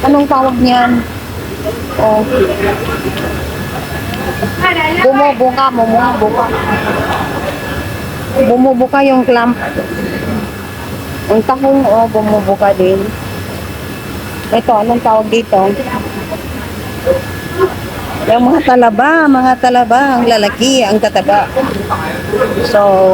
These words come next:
ayan po yung aking video.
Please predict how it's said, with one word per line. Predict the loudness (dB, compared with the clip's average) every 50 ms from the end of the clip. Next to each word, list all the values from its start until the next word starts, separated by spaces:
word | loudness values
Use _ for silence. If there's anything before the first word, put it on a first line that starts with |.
| 4 2 0 -2 -6 -8 -6 -4 -4 -4 -4 -6 -4 -2 0 0 0 0 -2 -2 -4 -2 -2
ayan | 0 0 2 2 2 2
po | 2 2 2
yung | 2 0 0 0
aking | 0 0 0 0 0 0 0 0 2 0 0 0 0 0 2 2 4 4 4 2 0 -2 -2 -2 -2 -2 -2 -4 -4 -2 -2 -2 0 0 2 2
video. | 2 2 2 2 0 2 4 4 4 4 6 4 4 2